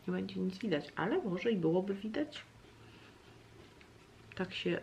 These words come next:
wydaje, że troszkę się to jednak jeszcze pogłębiło i kolor nie, wcale nie jest taki ciemny, jak mi się wydaje, nie wiem.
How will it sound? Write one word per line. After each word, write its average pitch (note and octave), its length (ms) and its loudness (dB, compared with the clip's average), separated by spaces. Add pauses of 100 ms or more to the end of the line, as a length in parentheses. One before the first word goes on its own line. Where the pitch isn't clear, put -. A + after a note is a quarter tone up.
wydaje, F#3 380 4
że G#3 140 4
troszkę G3+ 440 0
się F#3+ 180 0
to F#3 220 2
jednak G3 500 4
jeszcze G3+ 420 2 (1600)
pogłębiło G#3+ 520 8
i F#3 80 8
kolor A#3 320 4
nie, A3 80 2
wcale G#3+ 300 2
nie D4 80 4
jest D4 140 -2
taki - 200 -10
ciemny, G3+ 240 4
jak F#3+ 80 -6
mi G3 60 -2
się G3+ 140 -8
wydaje, F#3+ 340 2
nie F#3+ 120 2
wiem. F#3 240 0